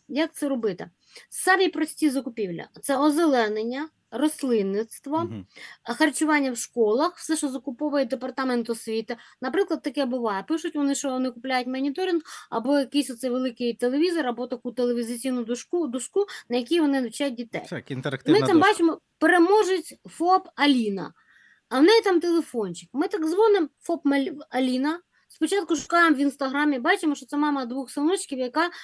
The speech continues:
Speaker 1: пече тортики і торгує через Instagram. Ми їй задаємо питання: "фоп Аліна, а можна і ми у вас купимо цю доску?" А вона така: знаєте:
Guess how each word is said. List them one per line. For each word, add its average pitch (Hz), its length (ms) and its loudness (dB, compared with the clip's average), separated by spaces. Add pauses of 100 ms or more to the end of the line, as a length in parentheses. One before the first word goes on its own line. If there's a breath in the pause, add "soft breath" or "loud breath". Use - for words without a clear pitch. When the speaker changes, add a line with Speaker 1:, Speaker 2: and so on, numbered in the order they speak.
(220 loud breath)
Speaker 1:
пече 254 280 -2
тортики 302 460 -2
і 220 40 0
торгує 262 380 2
через 240 320 -6
Instagram. 214 560 -4 (460 loud breath)
Ми 330 140 4
їй 415 120 6
задаємо 311 360 2
питання: 226 560 -4 (460 soft breath)
"фоп 302 220 0
Аліна, 277 320 2
а - 20 2
можна 330 320 4
і 302 100 4
ми 330 160 6
у 302 80 0
вас 262 200 -4
купимо 254 480 -2
цю 233 180 -8
доску?" 226 360 -8
А 214 120 -4
вона 302 180 4
така: 294 260 -4
знаєте: 294 360 0